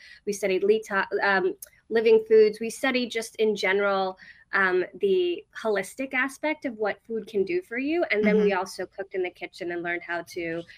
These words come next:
Speaker 1: you know, the French style and the Japanese style and all of that. So there was, uh,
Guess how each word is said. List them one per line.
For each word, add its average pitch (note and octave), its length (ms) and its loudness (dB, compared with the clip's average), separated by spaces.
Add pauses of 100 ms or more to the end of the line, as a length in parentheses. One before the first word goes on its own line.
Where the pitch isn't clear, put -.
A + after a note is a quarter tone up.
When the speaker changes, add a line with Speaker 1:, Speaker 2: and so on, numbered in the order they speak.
Speaker 1:
you G#3+ 80 -4
know, E3+ 100 -2
the F3 220 -6
French F3+ 220 0
style E3+ 420 -2
and F3 100 -2
the F3 60 -4 (140)
Japanese E3+ 380 -6
style E3 300 -4
and E3 120 -6
all E3 160 -8
of D#3+ 120 -10
that. D3+ 240 -4
So G3 220 -2 (300)
there C4+ 120 6
was, D4 320 4 (100)
uh, B3+ 180 2